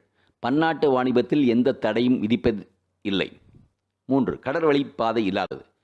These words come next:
நான்கு, ஐக்கிய நாடுகளின் அமைப்பில் உறுப்பினர் இல்லாமல் இருப்பது. கீழ்க்கண்டவற்றுள் எது சரியான ஒன்று? ஏ, ஒன்று மட்டும் சரி. பி, ஒன்று மற்றும் இரண்டு மட்டும் சரி.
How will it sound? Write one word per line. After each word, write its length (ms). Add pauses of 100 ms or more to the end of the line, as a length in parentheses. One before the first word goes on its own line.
(360)
நான்கு, 480
ஐக்கிய 360
நாடுகளின் 440
அமைப்பில் 420
உறுப்பினர் 480
இல்லாமல் 340
இருப்பது. 400 (220)
கீழ்க்கண்டவற்றுள் 880
எது 380
சரியான 480
ஒன்று? 340 (880)
ஏ, 320
ஒன்று 280
மட்டும் 260
சரி. 220 (420)
பி, 260 (100)
ஒன்று 340
மற்றும் 300
இரண்டு 280
மட்டும் 260
சரி. 220